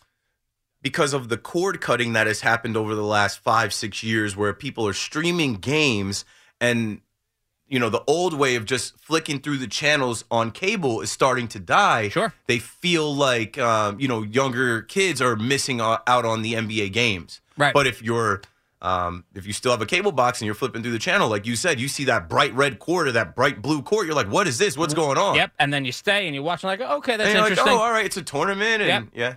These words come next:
Speaker 2: And again,
Speaker 1: It's
Speaker 2: it's
Speaker 1: marketing. It's,
Speaker 2: Yep.
Speaker 1: it's all thought about. And
Speaker 2: Right. It's all, it's obviously, it's all financial, financially based, and we all know this already.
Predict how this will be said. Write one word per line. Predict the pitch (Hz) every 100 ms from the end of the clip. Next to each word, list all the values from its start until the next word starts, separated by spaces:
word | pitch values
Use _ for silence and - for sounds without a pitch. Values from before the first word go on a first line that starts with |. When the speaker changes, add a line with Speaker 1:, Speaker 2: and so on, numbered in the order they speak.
| _
Speaker 2:
And | 190 190
again, | 262 208
Speaker 1:
It's | 143
Speaker 2:
it's |
Speaker 1:
marketing. | - 160 - 147 143 139
It's, | 117 160
Speaker 2:
Yep. | 175
Speaker 1:
it's | 147
all | 139 135
thought | - 120 117
about. | 104 110 104 101
And | 85
Speaker 2:
Right. | 240 185
It's | 143
all, | 240 262 214 -
it's | 175 - -
obviously, | 160 185 165 - 143
it's | 127
all | 156 131
financial, | 143 131 127 - 123 -
financially | - 139 135 - 123
based, | 123 123 139
and |
we | 123
all | 120
know | 120 127 127
this | 117 -
already. | 120 117 123 160